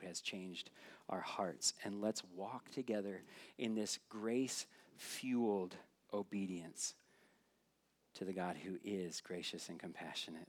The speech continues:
slow to anger, abounding in steadfast love. Amen. Father, we love you.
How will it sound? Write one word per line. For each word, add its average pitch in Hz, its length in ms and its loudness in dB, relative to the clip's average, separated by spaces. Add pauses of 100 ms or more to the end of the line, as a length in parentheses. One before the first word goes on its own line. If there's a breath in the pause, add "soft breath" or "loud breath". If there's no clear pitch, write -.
slow 90 320 -2
to 87 140 -4
anger, 85 300 -6
abounding 82 420 -8
in - 100 -8
steadfast - 600 -8
love. - 200 -16 (880 soft breath)
Amen. 98 360 0 (880 soft breath)
Father, 110 260 10
we 110 100 8
love 110 300 8
you. 110 280 4